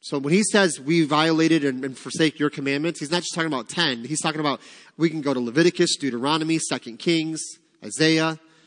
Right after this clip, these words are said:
We can go to any of those records and show how we're doing this, because they all recount the sins of the people. And yet again, he recognizes that God did not punish them to the full extent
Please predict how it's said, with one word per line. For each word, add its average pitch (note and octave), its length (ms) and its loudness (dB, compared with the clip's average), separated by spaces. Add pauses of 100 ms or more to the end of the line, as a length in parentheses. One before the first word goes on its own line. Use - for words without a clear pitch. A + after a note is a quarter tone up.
(160)
We F#3+ 80 0
can F#3+ 80 -4
go E3+ 80 4
to D#3 80 8
any G#3 180 6
of E3+ 80 6
those D#3+ 240 4 (100)
records D3 480 0
and C3 120 -6
show E3 280 2
how D3+ 220 0
we're C#3 160 0
doing C3+ 320 -4
this, G#2+ 160 -12
because D3 240 -6
they D3+ 80 0
all D3+ 220 0
recount C3+ 480 -4 (340)
the C#3+ 80 -6
sins C#3 320 -2
of B2 120 -6
the A#2 60 -14
people. A#2+ 480 -8 (680)
And C#3 80 -8
yet D3 140 4
again, D3+ 320 2
he C#3+ 180 -2
recognizes C3+ 680 -2
that C3+ 80 -6
God C3+ 340 -2
did C#3+ 160 -2
not C#3 260 -2
punish D#3+ 400 -4
them B2+ 220 -6
to - 120 -18
the B2 100 -10
full F3+ 280 -2
extent B2 440 -6